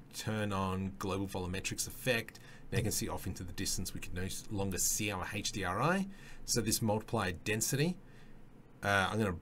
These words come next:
lower that. Now, you can move these sliders. You can actually move any slider.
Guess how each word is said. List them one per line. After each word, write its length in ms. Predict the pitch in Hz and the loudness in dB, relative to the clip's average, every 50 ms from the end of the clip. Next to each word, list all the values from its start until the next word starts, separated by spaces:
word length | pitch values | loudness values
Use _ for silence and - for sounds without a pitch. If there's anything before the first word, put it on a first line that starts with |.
| - | -2
lower 380 | 110 107 104 101 104 104 95 87 | 0 2 4 4 4 4 4 2
that. 280 | 90 98 92 - - | 2 2 2 2 2
Now, 300 | 92 110 110 104 92 - - - - - - - - | 2 4 4 4 4 4 0 -4 -14 -16 -16 -12 -4
you 140 | 101 113 110 | -2 -2 0
can 320 | - - 120 113 110 104 95 110 | 2 2 2 2 2 0 -2 0
move 420 | 107 107 120 127 131 120 - - - - 101 | 0 2 4 4 2 2 0 -2 -8 -8 -4
these 240 | 101 117 113 110 - | -2 0 2 4 4
sliders. 480 | - - 113 104 101 110 131 170 151 139 | 4 4 4 4 2 4 4 2 2 2
You 60 | - | 0
can 140 | - 104 104 | 0 0 0
actually 340 | 104 - - - - 107 | 0 -2 -2 -2 -2 0
move 180 | 92 92 87 78 | 0 0 0 -2
any 200 | - - 101 107 | -2 -2 -2 0
slider. 440 | 104 - - 117 104 107 123 151 180 | 0 0 0 0 0 0 0 -2 -2